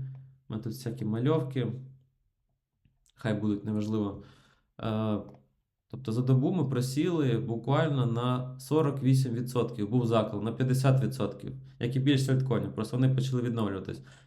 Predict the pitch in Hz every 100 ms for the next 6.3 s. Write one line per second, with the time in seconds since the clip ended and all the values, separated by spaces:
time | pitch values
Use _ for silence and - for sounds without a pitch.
0 | - 120 135 131 - 127 143 135 110 113
1 | 113 117 120 110 117 113 113 120 113 117
2 | - 135 131 127 107 104 98 92 90 87
3 | - - 123 - - 113 - 92 - -
4 | - _ _ _ _ - 131 190 180 160
5 | 160 113 123 147 196 156 135 135 139 143
6 | 139 135